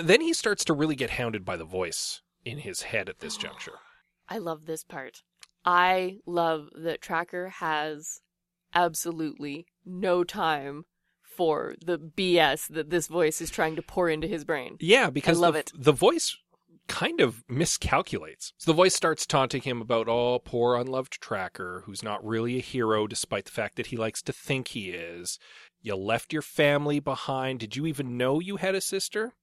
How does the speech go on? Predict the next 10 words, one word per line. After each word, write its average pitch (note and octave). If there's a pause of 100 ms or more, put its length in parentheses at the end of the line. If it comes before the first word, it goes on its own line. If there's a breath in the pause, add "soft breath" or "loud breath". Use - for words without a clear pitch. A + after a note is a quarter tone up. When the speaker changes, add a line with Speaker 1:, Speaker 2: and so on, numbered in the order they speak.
(120)
Speaker 1:
Your A2+
mom A2+
didn't C#3
tell D#3
you E3 (160)
she -
was F#3
pregnant, G#3+
did A3+
she? D#3+